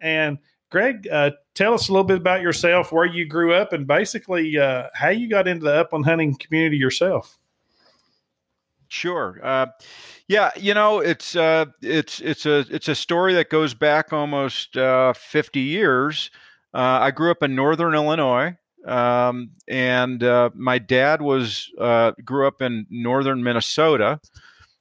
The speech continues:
Speaker 2: and we had friends in Iowa, uh, back in the, back in the days when they had a lot of pheasants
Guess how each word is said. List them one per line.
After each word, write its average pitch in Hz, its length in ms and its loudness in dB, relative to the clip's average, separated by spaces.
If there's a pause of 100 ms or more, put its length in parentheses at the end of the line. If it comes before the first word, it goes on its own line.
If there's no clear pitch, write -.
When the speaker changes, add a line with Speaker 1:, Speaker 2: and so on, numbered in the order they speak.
(160)
Speaker 2:
and 123 640 2
we 139 180 0
had 139 300 0
friends 147 580 -2
in 135 560 -4
Iowa, 139 600 2 (320)
uh, 117 480 0
back 135 320 0
in 131 140 -4
the, 120 140 -2 (680)
back 151 200 0
in 165 80 -2
the 139 80 0
days 139 540 0
when 135 200 -6
they 135 140 0
had 139 220 2
a 123 60 4
lot 123 540 2
of 131 80 0
pheasants 117 720 -4